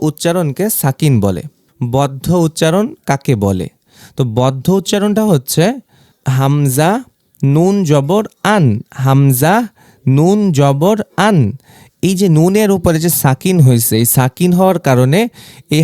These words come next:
হামজা নুনের সাথে টান দিছে, হামজা নুন জবর আন ধরে বসছে এবং একবারই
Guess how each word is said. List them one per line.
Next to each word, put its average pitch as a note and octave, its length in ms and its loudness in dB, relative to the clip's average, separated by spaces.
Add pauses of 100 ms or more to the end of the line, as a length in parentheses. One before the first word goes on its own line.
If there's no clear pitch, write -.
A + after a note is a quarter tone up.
হামজা D3 480 2 (560)
নুনের F#3+ 340 2
সাথে G3+ 220 0 (120)
টান F#3 220 0
দিছে, C#3 300 0
হামজা C#3 440 2 (100)
নুন E3+ 180 0
জবর E3+ 260 0 (140)
আন A3 180 2 (260)
ধরে D#3+ 180 2
বসছে C3+ 400 -2 (140)
এবং C#3+ 120 2 (100)
একবারই C#3 500 -2